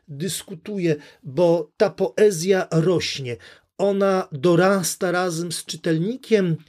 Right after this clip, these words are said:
stawia sobie coraz trudniejsze zadania, stawia przed nami wszystkimi coraz trudniejsze tematy do przemyślenia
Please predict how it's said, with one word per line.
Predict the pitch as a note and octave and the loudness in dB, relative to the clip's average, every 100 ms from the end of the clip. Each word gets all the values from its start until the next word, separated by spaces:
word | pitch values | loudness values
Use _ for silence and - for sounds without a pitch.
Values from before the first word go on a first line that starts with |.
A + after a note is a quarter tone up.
| - - - - | -20 -20 -20 -10
stawia | - - F#3+ G3 F3 D#3 | -8 0 2 2 -2 -6
sobie | - F3 E3+ D#3 D#3 C#3+ - _ | -4 -4 -2 4 4 4 -8 _
coraz | - E3+ D#3 - | -2 0 0 -2
trudniejsze | E3+ D#3+ E3 F3+ E3+ - D3 | -2 0 2 0 -2 -2 -2
zadania, | D3 C3+ D3+ F#3 F#3 F3 D3+ _ - - | -2 0 -2 -2 -6 -8 -10 _ -20 -10
stawia | - - F#3+ G3+ G3 F3+ | -4 2 4 4 4 0
przed | E3+ - C#3 | -2 -6 -4
nami | E3 G#3 G3 | -2 -2 -4
wszystkimi | E3 - D#3 - G3 A3+ G3+ D#3+ - - | -4 -6 -6 -6 -4 -2 -2 -6 -18 -20
coraz | - - G#3 F#3+ - | -2 2 4 2 0
trudniejsze | - F#3 D3+ E3+ G3+ F#3+ F3 | -2 -4 0 0 0 0 -2
tematy | D#3+ D#3 D3 F#3+ F#3 F3+ | -2 -2 -2 -4 -4 -6
do | C3+ A#2 F#3+ | -2 0 0
przemyślenia | - F#3+ E3+ E3 - F3+ G#3+ G3 | 0 -2 -2 -4 -2 -2 -2 -4